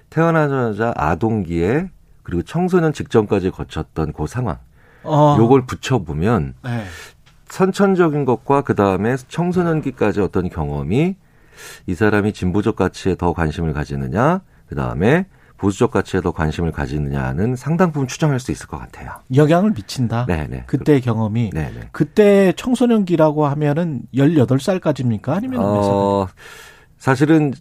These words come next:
Speaker 1: 청년 전까지라고 잡으면 될
Speaker 2: 청년
Speaker 1: 것
Speaker 2: 전.
Speaker 1: 같아요. 네, 네.
Speaker 2: 아.
Speaker 1: 그래서 딱 그러는 거죠. 이제 그 확실히 대학교 일 학년 때의 생각이,
Speaker 2: 음. 예.
Speaker 1: 어,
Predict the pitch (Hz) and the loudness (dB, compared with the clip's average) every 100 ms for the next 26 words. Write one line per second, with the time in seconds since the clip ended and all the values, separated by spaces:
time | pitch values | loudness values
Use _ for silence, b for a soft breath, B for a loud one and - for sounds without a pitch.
0 | _ _ _ _ _ - - 220 226 135 | _ _ _ _ _ -4 2 4 4 2
1 | 107 147 117 110 95 92 78 170 165 247 | 2 2 2 2 0 -2 -4 -2 0 4
2 | 220 190 - 104 117 113 101 - 76 62 | 4 2 0 -2 -2 -4 -6 -6 -6 -6
3 | 64 60 B - 110 110 107 107 131 147 | -10 -12 B -6 -4 -4 -2 2 4 4
4 | 92 92 - - 107 104 90 87 113 80 | 2 -4 -6 0 2 2 0 -2 -2 -2
5 | 80 65 - 80 82 - B B - - | -6 -6 -14 -8 -8 -8 B B -8 -8
6 | 185 - - 202 202 110 123 127 143 95 | -6 -6 -2 0 0 2 0 2 0 2
7 | 113 151 156 131 127 - 104 95 101 139 | 2 4 2 0 -4 0 2 2 2 2
8 | 165 - 147 123 87 127 98 64 135 117 | 0 -4 -2 -2 -2 -4 -4 0 2 2
9 | 127 b b b _ - 80 78 67 65 | 0 b b b _ -12 -8 -6 -6 -8
10 | 123 | -10